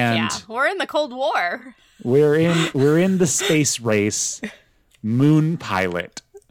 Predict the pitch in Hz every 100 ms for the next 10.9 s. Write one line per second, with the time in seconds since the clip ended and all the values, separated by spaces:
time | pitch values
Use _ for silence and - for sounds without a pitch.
0 | _ _ _ - 143 196 269 285 277 190
1 | - 175 180 156 175 190 175 131 - -
2 | 320 330 359 - - - _ _ - 277
3 | - 311 311 277 240 254 247 254 - 247
4 | 220 247 185 208 214 220 233 - 196 196
5 | 185 - 190 233 202 214 190 196 156 165
6 | - 143 107 85 - - - _ _ _
7 | _ _ _ _ _ - 143 139 87 85
8 | - 143 196 208 160 190 175 151 170 101
9 | - 98 123 151 220 226 165 - - 208
10 | 185 - 190 202 196 147 127 85